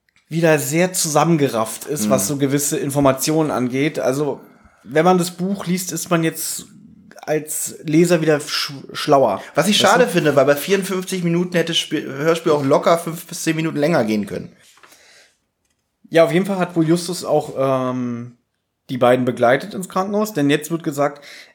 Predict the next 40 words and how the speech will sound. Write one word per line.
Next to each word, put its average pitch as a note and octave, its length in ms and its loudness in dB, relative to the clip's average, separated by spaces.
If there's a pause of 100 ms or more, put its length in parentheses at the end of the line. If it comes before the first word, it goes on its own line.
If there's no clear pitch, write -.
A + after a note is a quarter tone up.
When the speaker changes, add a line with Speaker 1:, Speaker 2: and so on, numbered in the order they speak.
(100)
Speaker 1:
er C#3 140 0
würde D#3 160 2
im C#3 140 0
Wartezimmer G3+ 760 2
des C#3 180 -8
Krankenhauses D3+ 580 -4
warten E3 400 2
und C#3 120 -4
dann D#3+ 140 2
kommt F#3 200 -2
die F#3 40 0
junge D#3+ 240 2
Frau D3 340 0
herein. A3 460 0 (300)
Speaker 2:
<laughs> - 300 -16
Warte F#3 120 6
mal E3+ 80 4
ganz E3 180 0
kurz, E3 180 -4
wie G#3+ 100 -6
findest A3 400 0
du F3+ 40 4
diese D#3+ 260 -4
Szene D3+ 420 0
jetzt, - 420 -4
wie C3+ 80 -4
die D3 100 -4
Frau C#3+ 300 4
rauskommt B2+ 720 0
aus A2+ 140 -6
dem A#2+ 160 -8
Zimmer? G2+ 300 0 (720)
Speaker 1:
Also C#3+ 220 -6
ich F#3 200 -4
habe F3 120 -2
hier F3+ 160 0
aufgeschrieben, F3 560 -4
sie E3 160 -8
erklärt E3+ 560 -4
heulend, F3+ 400 0